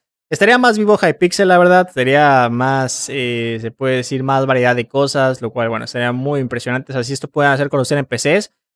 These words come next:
no me quiero imaginar qué podría pasar en Dungeons, qué podrían hacer, cómo lo podrían, eh, se puede decir, mejorar y cosas así. Pero bueno,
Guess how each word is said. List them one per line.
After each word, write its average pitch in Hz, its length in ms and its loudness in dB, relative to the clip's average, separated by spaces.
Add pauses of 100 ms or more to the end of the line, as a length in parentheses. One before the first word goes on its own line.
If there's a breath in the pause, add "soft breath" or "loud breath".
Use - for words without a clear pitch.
no 151 120 2
me 190 140 4
quiero 185 140 2
imaginar 143 380 0
qué 147 100 -14
podría 139 260 4
pasar 131 220 0
en 123 140 -2
Dungeons, 135 480 0
qué - 120 -6
podrían 131 320 -2
hacer, 156 460 0
cómo 139 200 -2
lo 123 100 2
podrían, 131 480 0
eh, 117 380 -4
se 117 120 -10
puede 135 180 -2
decir, 131 180 -4
mejorar 131 460 2
y 135 40 -2
cosas 135 300 2
así. 185 220 0
Pero 127 140 -6
bueno, - 180 -10